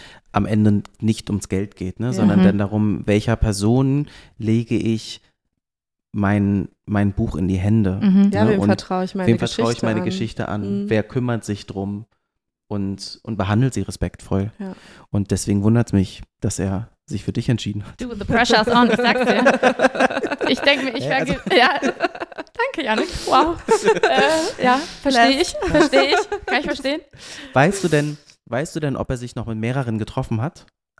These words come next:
Speaker 1: Weil du sagtest, das haben ja viele Leute geschrieben, ne? Dass also
Speaker 2: Mhm.
Speaker 1: viele verschiedene Produktionsfirmen, die den Stoff verfilmen wollten. Hat er, war das ein richtiges dann Casting, auch wenn man's nicht Casting nennt? Oder
Speaker 2: Das
Speaker 1: hat
Speaker 2: müsste
Speaker 1: er
Speaker 2: ich ihn
Speaker 1: sich
Speaker 2: mal fragen.
Speaker 1: Ja, das würde ich nämlich auch gerne wissen.
Speaker 2: Das habe ich nie gemacht.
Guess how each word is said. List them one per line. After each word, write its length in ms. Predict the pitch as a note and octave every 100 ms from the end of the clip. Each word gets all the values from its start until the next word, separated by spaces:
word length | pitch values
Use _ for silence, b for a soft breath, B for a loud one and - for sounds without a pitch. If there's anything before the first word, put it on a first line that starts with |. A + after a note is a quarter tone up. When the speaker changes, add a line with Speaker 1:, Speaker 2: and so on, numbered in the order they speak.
| _ _ _ _ _ _
Speaker 1:
Weil 220 | B2 B2
du 140 | A#2 A2+
sagtest, 420 | A2 A2+ A2+ -
das 120 | G#2+ G#2+
haben 200 | G#2 G#2+
ja 100 | G2+
viele 260 | - A2+ G#2+
Leute 280 | G2+ G2
geschrieben, 460 | G2+ G2+ - C#3 C3
ne? 100 | G#2+
Dass 160 | G#2+ G2+
also 200 | G3+ G3
Speaker 2:
Mhm. 40 |
Speaker 1:
viele 220 | G3+ A2 G#2
verschiedene 480 | A2 - A#2 G#2+ G#2 B B
Produktionsfirmen, 680 | - A2+ - A#2+ A2+ A#2 G#2+
die 100 | A2
den 160 | G#2 G2+
Stoff 240 | - G#2
verfilmen 420 | - G#2 B2 B2
wollten. 400 | A2 A2 A2+ C#3 - b b b
Hat 160 | A#2
er, 160 | A#2+ G2
war 80 | A2
das 140 | A2
ein 60 | A2+
richtiges 340 | A#2 G#2+ G#2+
dann 220 | G2+ F#2+ G#2+ -
Casting, 440 | - G2+ - A#2+
auch 160 | G2+ -
wenn 80 | G2
man's 180 | G2
nicht 120 | - -
Casting 380 | G#2+ A#2+ C#3+
nennt? 220 | C#3+ D#3+ G3
Oder 280 | A#2 A#2 B2 b
Speaker 2:
Das 120 | G3+
Speaker 1:
hat 60 |
Speaker 2:
müsste 200 | G#3 A#3+
Speaker 1:
er 40 | -
Speaker 2:
ich 80 | F#3
ihn 60 |
Speaker 1:
sich 60 | F#3+
Speaker 2:
mal 120 | F#3
fragen. 460 | - - A#3 G#3+ F#3+
Speaker 1:
Ja, 120 | B2
das 140 | G#2+ -
würde 100 | -
ich 60 | -
nämlich 200 | B2 -
auch 80 |
gerne 200 | - G2 G2
wissen. 260 | - A2 -
Speaker 2:
Das 80 | -
habe 80 | F#3+
ich 80 | G#3
nie 140 | A#3
gemacht. 440 | A3+ A3 B3 -